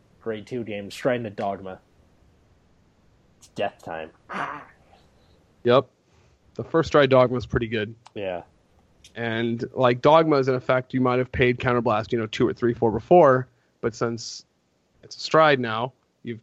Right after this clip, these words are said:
Speaker 2: pay l-, no Counterblast.
Speaker 1: I mean,
Speaker 2: Instead, you pay Counterblast for other things.
Speaker 1: I mean, you do have to eat the five, but, like, you know, with
Speaker 2: Sure.
Speaker 1: Gaia, with Gaia Stride still, that makes it three.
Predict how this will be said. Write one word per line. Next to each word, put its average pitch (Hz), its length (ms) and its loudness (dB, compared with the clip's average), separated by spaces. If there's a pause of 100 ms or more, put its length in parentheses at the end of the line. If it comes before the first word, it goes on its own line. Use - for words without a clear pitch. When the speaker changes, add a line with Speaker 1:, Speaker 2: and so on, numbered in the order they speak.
Speaker 2:
pay 117 340 -4
l-, 113 260 -14
no 113 220 -6
Counterblast. 107 600 -6
Speaker 1:
I 117 60 -10
mean, 120 140 -8
Speaker 2:
Instead, 120 300 0
you 120 80 0
pay 113 120 -10
Counterblast 110 440 -4
for 113 80 -2
other 110 120 -4
things. 107 440 -14
Speaker 1:
I 127 80 -8
mean, 139 140 -6
you 143 60 -4
do 156 160 2
have 151 200 6
to - 120 -12
eat 123 160 -12
the - 80 -12
five, 107 520 -10
but, 101 200 -8
like, 95 300 -12 (220)
you 120 80 -12
know, 104 120 -12
with 98 140 -12
Speaker 2:
Sure. 185 140 6
Speaker 1:
Gaia, 113 220 -4
with 143 200 -2
Gaia 160 220 4
Stride 123 340 -4
still, 113 200 -4
that 107 100 -8
makes 107 200 -12
it - 140 -12
three. 101 500 -10